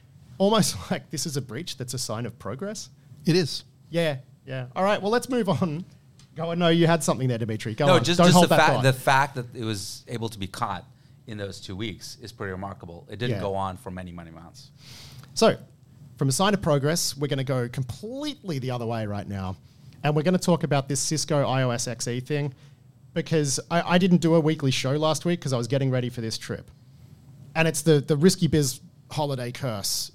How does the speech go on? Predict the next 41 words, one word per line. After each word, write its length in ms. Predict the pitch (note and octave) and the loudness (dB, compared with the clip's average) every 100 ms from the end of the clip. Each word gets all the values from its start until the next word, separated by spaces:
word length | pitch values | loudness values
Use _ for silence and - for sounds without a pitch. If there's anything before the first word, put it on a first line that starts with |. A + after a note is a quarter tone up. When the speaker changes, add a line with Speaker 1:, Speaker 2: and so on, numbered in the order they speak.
| - | -6
Speaker 1:
in 160 | C#3 | -6
full 260 | C3+ F#3+ D#3+ | -2 -2 0
swing, 420 | - E3 C3 F2 | 0 -2 -2 -2
which 220 | A#2+ C3+ | -4 -2
is 420 | C#3+ B2+ B2+ - - _ _ - - | 0 0 -2 -4 -8 _ _ -20 -8
somehow 720 | - D#3 F#3+ E3+ A#2 G2+ F#3+ | -4 0 0 0 0 -2 -4
someone 420 | A#3+ - C#3+ C#3+ | -4 -2 0 -2
cobbles 320 | C#3 D3 C#3+ C3+ | 0 0 0 -2
together 280 | B2+ C3 | -2 -2
some 180 | B2 B2 A#2+ | -2 -4 -2
O-Day 500 | B2+ B2 A2+ G#2+ G#2+ - - - - | -2 -2 -2 -4 -8 -14 -20 -20 -4
for 100 | D3 | 0
one 120 | C3+ | 2
of 60 | C#3 | 0
these 160 | C3 B2 | 0 -2
Cisco, 640 | - D3 - C#3 A#2+ A#2 A#2+ _ _ - | -2 -2 0 0 0 -2 -8 _ _ -14
uh, 200 | C3 A#2 A2 | -8 -6 -2
operating 440 | D3 C#3 B2 G#2 | -2 0 -2 -2
systems, 720 | - F#2+ - A2+ E3 G#3 - - - _ _ _ - - - - | -4 -6 -6 -4 -4 -4 -8 -12 -20 _ _ _ -20 -20 -20 -2
and 180 | D#3+ E3+ | 0 2
they 80 | |
weaponize 500 | D#3 G#3 A3 D#3+ D3 | 4 4 2 0 2
it. 120 | D3 D3 - - _ | 0 -4 -12 -20 _
They 120 | C3 | -6
go 160 | C#3 F3 | 0 0
nuts 300 | D3+ F3 - | 2 0 -2
with 120 | C3 | -2
it. 120 | B2 A#2+ | -4 -4
And 120 | D3 | -4
I, 120 | C#3+ C3+ | -4 -2
I 120 | F3 | 2
mean, 120 | F#3 | 4
the 80 | G3 | 4
numbers 320 | G#3+ C4+ G#3 | 2 0 -2
we're 100 | C#3 | -2
seeing 260 | - C#3+ G#2+ | -2 -2 -4
are 60 | |
crazy, 440 | F#2+ D#3+ D3+ G#2+ - | -6 -4 -2 -4 -6
right? 280 | C3 D#3+ | -6 -6
So 200 | - C#3+ | -6 -4
we, 200 | C#3 C3+ | -2 -2